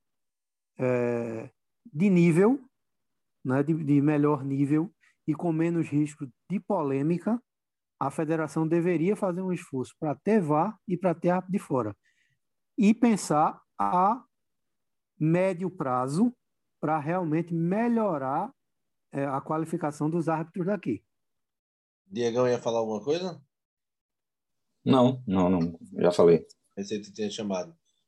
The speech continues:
Speaker 2: Vamos embora pros destaques, né? Acho que no, o jogo foi tão fraco que acho que a gente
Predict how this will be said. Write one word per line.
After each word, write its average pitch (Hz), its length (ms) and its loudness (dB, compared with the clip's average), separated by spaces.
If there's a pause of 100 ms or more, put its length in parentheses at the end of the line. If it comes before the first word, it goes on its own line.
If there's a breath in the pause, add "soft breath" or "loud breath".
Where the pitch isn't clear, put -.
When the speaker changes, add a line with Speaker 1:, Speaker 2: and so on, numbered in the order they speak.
Speaker 2:
Vamos 175 220 -4
embora 180 260 4
pros 160 160 -2
destaques, 123 480 0
né? 165 240 -4 (220)
Acho - 160 -20
que 147 60 -16
no, 131 320 -4 (300)
o 113 80 -12
jogo 127 200 -2
foi 131 160 -6
tão 143 180 -2
fraco 123 320 0
que 131 160 0
acho 127 160 -2
que 127 80 -10
a 120 60 -6
gente 131 560 -12